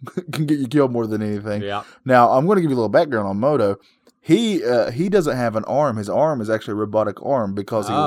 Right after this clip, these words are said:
Speaker 1: lost it when the aliens, led by, we'll get to the character at some point, uh, actually attacked Mars and killed most of the, this is in the opening episode to
Speaker 2: My
Speaker 1: tell you all
Speaker 2: gosh.
Speaker 1: this, um, pretty much destroyed and killed most of the other mice. There, these three are pretty much all that's left of those mice.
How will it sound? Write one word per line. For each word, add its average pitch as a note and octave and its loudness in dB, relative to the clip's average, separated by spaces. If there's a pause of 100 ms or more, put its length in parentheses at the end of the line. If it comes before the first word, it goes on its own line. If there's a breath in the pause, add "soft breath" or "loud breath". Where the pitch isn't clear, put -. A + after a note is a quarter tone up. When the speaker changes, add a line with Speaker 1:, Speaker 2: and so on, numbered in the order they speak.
Speaker 1:
lost F#3 2
it C3 2 (440 soft breath)
when A#2+ 0
the A2+ 2
aliens, A#2+ 0
led A2+ -2
by, G#2 2
we'll G#2 -2
get G#2 -8
to B2 -10
the G2 -8
character B2 -2
at - -6
some A2+ -2
point, G#2+ -6 (400)
uh, - -10
actually B2 -2
attacked B2+ -2
Mars A#2+ 4
and G#2+ -6
killed B2+ -2
most B2+ -2
of A2 -6
the, G#2+ -8
this C#3+ -2
is D#3+ -4
in C#3 -6
the A2 0
opening A2 0
episode A#2 -8
to G2 -8
Speaker 2:
My A#2+ -6
Speaker 1:
tell A#2+ 0
you G#2+ -2
all G2 0
Speaker 2:
gosh. G#2+ -6
Speaker 1:
this, - -20 (320 loud breath)
um, - -2 (140)
pretty F3 2
much D#3 -2
destroyed F#3 0
and C#3+ -2
killed D3+ 0
most D3+ -2
of D3 -4
the C#3 0
other B2 2
mice. C3+ 2 (400 soft breath)
There, D3+ 6
these E3+ 4
three E3 -2
are C3 2
pretty D#3+ -4
much C#3+ -6
all D#3 2
that's C3+ -4
left A3 -4
of C#3+ -4
those G#2+ -2
mice. G#2+ -4